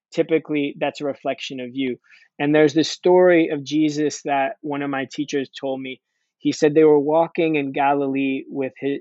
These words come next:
Jesus and his disciples. And there was a dead pig carcass on the side of the road that was smelling and rotting and, and horrible. And the whole pig was decayed except the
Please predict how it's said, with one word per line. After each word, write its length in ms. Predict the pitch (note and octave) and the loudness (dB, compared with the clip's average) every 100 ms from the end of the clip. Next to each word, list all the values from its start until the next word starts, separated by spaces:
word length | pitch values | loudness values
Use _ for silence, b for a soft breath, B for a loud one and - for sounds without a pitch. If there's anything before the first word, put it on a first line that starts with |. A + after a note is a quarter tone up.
| G3+ | -8
Jesus 480 | C#3 D3 C3+ C3+ C#3 | -2 -2 0 -4 -6
and 100 | C#3 | -6
his 140 | B2+ | -6
disciples. 680 | C3+ - C3+ C3+ - B2+ B2 _ B B B B - _ _ _ _ - | -6 -2 0 0 -2 -6 -6 _ B B B B -18 _ _ _ _ -4
And 640 | C#3+ C#3+ D3 C#3+ C#3+ C3+ B2 _ _ _ _ _ _ _ _ _ _ _ | 2 4 4 2 2 -2 -6 _ _ _ _ _ _ _ _ _ _ _
there 240 | C3 D#3 D#3 | 2 6 6
was 220 | D#3+ C#3+ | 6 4
a 60 | |
dead 680 | C#3+ C#3 C#3 D#3+ F3 F3+ D#3 - | 0 -2 2 6 8 6 2 -6
pig 380 | - E3 E3 D3+ | -4 0 0 -2
carcass 800 | D3 C3+ - B2+ A#2 - - _ - | -2 -2 -4 -12 -12 -16 -20 _ -12
on 140 | D3+ | -10
the 80 | C#3 | -8
side 380 | - E3+ C#3+ C#3+ | -4 2 4 2
of 120 | C3 | -4
the 100 | C3+ | -6
road 300 | B2+ C#3 C3 | -2 -2 -4
that 120 | A#2 | -8
was 100 | A#2+ | -14
smelling 800 | - - - D3+ D#3+ D#3+ D3+ C#3+ | -16 -18 -12 -4 0 0 0 -6
and 160 | C3 B2+ | -8 -12
rotting 640 | C#3+ C#3+ C#3+ C#3+ C3+ B2+ A#2+ | -8 -2 0 0 -2 -8 -12
and, 140 | A#2 _ _ _ - | -16 _ _ _ -14
and 80 | C3+ | -12
horrible. 480 | - D3+ D#3+ D3 | 0 4 4 2
And 140 | C#3+ C3+ | -2 -4
the 80 | B2+ | -8
whole 480 | - E3+ F3+ F3 - | -6 0 2 2 -2
pig 260 | D#3+ E3 | -4 -2
was 200 | D#3 C#3 | -2 -6
decayed 480 | C3 B2+ - D#3 C#3+ | -8 -14 -8 -6 -6
except 360 | C3+ - D3 | -8 -10 -12
the 100 | - | -12